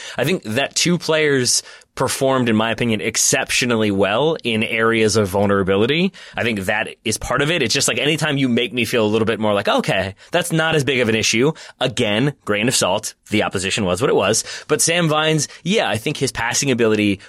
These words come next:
was a big part of it. But it was also, as I said, that for how advanced he was on regular occasions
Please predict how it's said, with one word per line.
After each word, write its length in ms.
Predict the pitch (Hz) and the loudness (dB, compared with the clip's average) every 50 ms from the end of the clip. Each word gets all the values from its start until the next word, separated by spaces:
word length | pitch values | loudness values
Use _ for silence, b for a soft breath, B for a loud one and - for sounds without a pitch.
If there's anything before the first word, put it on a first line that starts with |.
| B | B
was 140 | 120 120 120 | 0 0 0
a 40 | 120 | 0
big 180 | 104 107 92 | 0 -2 -4
part 220 | - - 175 180 160 | -4 -2 -2 0 0
of 80 | 117 | 2
it. 160 | 98 90 78 - | 2 0 0 0
But 100 | - 123 | 0 2
it 40 | |
was 160 | 123 120 110 127 | 2 2 2 2
also, 320 | 104 143 151 - 165 135 | 0 0 0 0 2 2
as 120 | 117 104 | 2 2
I 60 | 113 104 | 2 0
said, 380 | 95 - - 185 160 120 98 | 0 0 0 0 0 0 0
that 240 | 90 104 98 95 - | 0 -2 -2 -4 -6
for 360 | - - - - - - 135 | -10 -18 -18 -12 -6 -4 -4
how 540 | 123 - - 139 147 156 160 160 151 143 B B B B B B B | -2 -2 -2 -2 0 0 0 0 0 0 B B B B B B B
advanced 600 | - 117 117 110 104 123 123 123 143 139 - - | -2 -2 0 0 0 0 0 2 0 -2 -2 0
he 120 | - 147 139 | 0 2 2
was 580 | 110 104 101 117 151 180 185 170 - - - - - | 4 4 4 4 4 2 2 0 0 -2 -4 -4 -2
on 320 | 110 104 101 98 92 - | 0 0 0 0 -2 -4
regular 640 | - 92 92 87 92 110 113 127 127 127 117 120 110 | -8 -10 -4 -2 0 0 2 2 0 2 2 2 2
occasions 640 | 110 104 127 135 151 131 107 113 107 101 98 92 92 | 2 2 0 0 0 0 0 0 0 0 -2 -4 -6